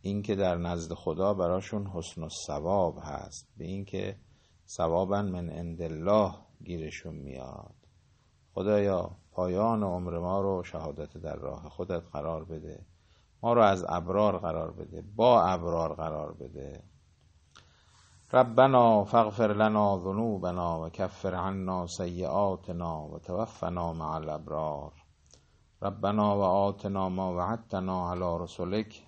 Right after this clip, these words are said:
و لا تخزنا یوم القیامة انک لا تخلف المیعاد. ربنا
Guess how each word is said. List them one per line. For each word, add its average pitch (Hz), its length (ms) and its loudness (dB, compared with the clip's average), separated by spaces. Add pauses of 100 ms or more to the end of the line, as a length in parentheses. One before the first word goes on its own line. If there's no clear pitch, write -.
و 87 40 -10
لا 87 240 -2
تخزنا 85 720 -6
یوم 85 320 -6
القیامة 80 760 -4 (1000)
انک 90 380 -6 (920)
لا 90 440 -2 (120)
تخلف 87 540 -8
المیعاد. 82 800 -6 (1120)
ربنا 123 800 6